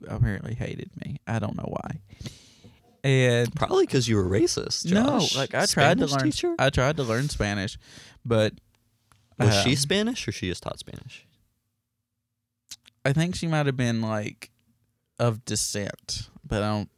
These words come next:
Speaker 1: I, I don't think she was, like,
Speaker 2: She was
Speaker 1: full
Speaker 2: born and raised American.
Speaker 1: Yeah.
Speaker 2: Okay.
Speaker 1: Um, but in Spanish, "Te amo." Means I love you.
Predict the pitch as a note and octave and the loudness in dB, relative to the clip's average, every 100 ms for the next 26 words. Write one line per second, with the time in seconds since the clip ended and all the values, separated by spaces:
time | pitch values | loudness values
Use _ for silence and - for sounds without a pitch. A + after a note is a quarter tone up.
0 | - A#2 G#2 _ - A#2 - G#2+ - - | -4 -4 -4 _ -8 -8 -2 -2 -4 -4
1 | G#2 F#2+ - G2+ F#2+ G2 G2 - - - | -4 -4 -6 -6 -4 -6 -6 -8 -12 -12
2 | - A2 G2 G#2+ G2+ F#2 F2 F2 F2 F#2 | -2 0 4 4 4 2 -2 -2 -6 -6
3 | - _ - G#2+ - - - - - - | -10 _ -4 -2 -2 -8 -14 -14 -14 -18
4 | - - - - _ _ _ _ C3+ C3 | -20 -20 -20 -20 _ _ _ _ 2 4
5 | G#2 G#2 C3+ _ _ _ _ _ _ _ | 4 0 -6 _ _ _ _ _ _ _
6 | _ - - - - - - _ _ - | _ -14 -8 -6 -8 -14 -20 _ _ -12
7 | - C3+ A#2+ A2 - _ _ _ _ _ | 2 4 4 2 -4 _ _ _ _ _
8 | _ _ _ _ _ _ _ _ - B2+ | _ _ _ _ _ _ _ _ -4 0
9 | A2 - - D#3+ G3+ A#2+ C3 - - - | 0 -2 -4 -2 0 0 0 -4 -10 -14
10 | - - _ - A2 A2+ G3+ A2+ C3 F3+ | -18 -18 _ -2 0 2 2 2 0 -4
11 | _ _ _ - A#2+ G#2 A2 - A2 A2 | _ _ _ -6 -2 0 -2 -4 -2 0
12 | A2+ F3+ - F2 G1+ | 2 0 -2 -6 -8